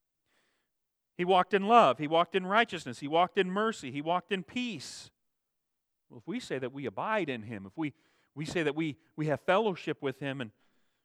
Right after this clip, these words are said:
well, then we have an obligation. Notice the language. We ought to. It's the language of obligation. We ought to walk as he walked, and we do have a moral obligation to follow the pattern of Jesus,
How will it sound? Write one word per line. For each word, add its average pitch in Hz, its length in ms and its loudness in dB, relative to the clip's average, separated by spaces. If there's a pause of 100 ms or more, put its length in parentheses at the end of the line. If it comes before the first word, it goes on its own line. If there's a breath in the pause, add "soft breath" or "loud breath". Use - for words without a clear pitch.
(440)
well, 139 100 -16
then 139 120 -8
we 196 120 -8
have 202 200 -6
an 147 80 -4
obligation. 151 760 -4 (480)
Notice 165 260 0
the 170 100 -4
language. 196 420 -4
We 208 320 -2
ought 254 460 4
to. 113 340 -4 (260)
It's - 120 -20
the 139 60 -14
language 143 320 -6
of 120 80 -8
obligation. 107 560 -4 (1120)
We 147 180 -4
ought 202 220 2
to 151 140 -10
walk 131 380 2
as 120 400 -2
he 127 220 -8
walked, 110 420 -4
and 117 120 -10
we 120 60 -8
do 143 180 -6
have 131 160 -8
a 117 60 -10
moral 117 280 -6
obligation 113 580 -8
to 113 220 -18
follow 131 360 -4
the 110 100 -10
pattern 120 360 -10
of 101 100 -16
Jesus, 113 340 -14